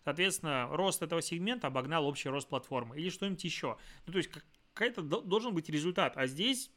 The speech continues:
ну, ничего не написано, и нахрена такой кейс нужен? Ну, прям я каждый раз, когда такие кейсы читаю, грущу. Или вот ещё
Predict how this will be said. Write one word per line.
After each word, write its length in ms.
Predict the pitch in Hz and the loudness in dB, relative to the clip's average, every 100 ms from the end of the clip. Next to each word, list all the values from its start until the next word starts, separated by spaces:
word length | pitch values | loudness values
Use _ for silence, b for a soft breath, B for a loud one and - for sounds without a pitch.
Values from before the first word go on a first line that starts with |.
| - | -8
ну, 240 | 170 185 151 | 0 2 2
ничего 400 | 156 165 - 226 | 0 0 2 2
не 80 | 233 | 2
написано, 560 | 185 214 269 185 135 120 | 0 0 0 0 -2 0
и 160 | 175 | 0
нахрена 420 | 190 196 175 214 | 0 2 2 2
такой 220 | 202 175 160 | 0 0 2
кейс 260 | 190 156 | 2 0
нужен? 320 | 175 175 120 B B B - | 2 0 0 B B B 0
Ну, 140 | 196 | 2
прям 360 | 190 190 208 156 | 4 4 2 2
я 560 | 147 175 180 170 147 139 147 - | 2 6 6 6 4 0 -6 -6
каждый 340 | - 208 165 160 | 2 4 4 2
раз, 200 | 156 - | 2 0
когда 140 | 127 | -6
такие 200 | 127 135 | -6 -6
кейсы 300 | 170 170 - | -2 -4 -4
читаю, 400 | - 202 220 139 | -4 -2 2 2
грущу. 500 | 139 160 - 135 - B B B | 2 2 0 -2 -4 B B B
Или 140 | 147 185 | 4 6
вот 180 | 196 | 6
ещё 240 | 190 208 | 4 4